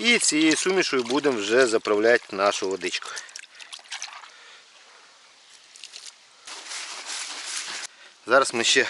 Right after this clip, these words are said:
вона поп'є водички, ми її ще просіємо, цю прикормочку. Хай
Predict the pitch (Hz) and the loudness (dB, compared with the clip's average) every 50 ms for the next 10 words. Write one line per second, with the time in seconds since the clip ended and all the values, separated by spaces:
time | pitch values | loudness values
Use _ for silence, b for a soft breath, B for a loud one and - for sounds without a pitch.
0 | - - 123 120 123 117 - 113 - - 120 117 127 151 185 - - 117 104 113 | 0 -2 -2 0 0 0 -2 -2 0 2 2 2 2 2 0 0 0 -2 -2 -2
1 | 131 139 - - - - - 135 123 - - - - 90 85 80 - - - - | -2 -2 0 0 0 0 0 -2 -2 -2 -2 -2 -4 -6 -10 -12 -12 -12 -10 -10
2 | 92 - 85 82 87 90 - - - - - B B B B B B B B B | -12 -12 -12 -14 -8 -6 -6 -6 -6 -8 -12 B B B B B B B B B
3 | B B B B B B - - - 104 | B B B B B B -12 -8 -6 -6